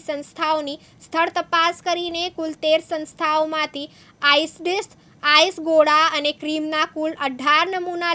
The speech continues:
લઈને પૃથ્થકરણ માટે પબ્લિક હેલ્થ લેબોરેટરી સુરત મહાનગરપાલિકા ખાતે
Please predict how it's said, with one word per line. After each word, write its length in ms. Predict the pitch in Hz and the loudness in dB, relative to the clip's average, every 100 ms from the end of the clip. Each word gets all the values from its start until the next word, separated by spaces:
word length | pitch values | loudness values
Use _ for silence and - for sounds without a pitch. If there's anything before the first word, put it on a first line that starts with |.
| 320 | 0
લઈને 240 | 311 285 311 - - _ - | 0 -2 -6 -12 -20 _ -4
પૃથ્થકરણ 600 | 339 - 359 359 381 392 | -4 0 0 2 0 -2
માટે 320 | 370 349 359 381 370 | -2 -2 -4 -6 -2
પબ્લિક 440 | 330 294 339 - 339 | -2 0 -4 -4 -2
હેલ્થ 340 | 320 330 349 330 | -2 0 -2 -2
લેબોરેટરી 580 | 320 330 320 - 330 320 | -4 -4 -6 -8 -8 -8
સુરત 320 | 330 311 294 | -4 -6 -6
મહાનગરપાલિકા 880 | 330 311 311 311 311 294 285 285 320 320 | -4 -4 -2 -6 0 0 0 -2 -4 -2
ખાતે 240 | 311 311 | -4 -4